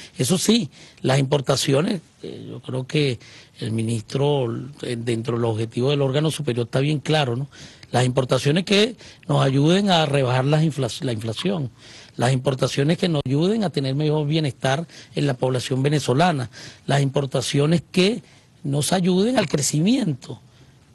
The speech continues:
Esas son tres variables bien importantes, ¿no? Y bueno, ahí el flujo de divisas que cuenta la nación es significativo.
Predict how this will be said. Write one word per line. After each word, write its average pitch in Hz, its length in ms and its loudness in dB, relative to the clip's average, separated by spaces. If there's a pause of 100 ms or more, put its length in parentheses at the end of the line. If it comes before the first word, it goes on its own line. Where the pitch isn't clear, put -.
(280)
Esas 139 260 -2
son 175 240 0
tres 196 420 2
variables 196 640 2
bien 226 340 2
importantes, 160 800 -2
¿no? 147 160 -4 (440)
Y 160 100 2
bueno, 170 240 4
ahí 123 400 2 (320)
el 123 160 -4
flujo 147 400 4
de 196 60 6
divisas 175 480 4
que 185 340 0 (240)
cuenta 143 320 0
la 208 140 2
nación 196 600 2 (640)
es 131 280 -2
significativo. 160 1040 2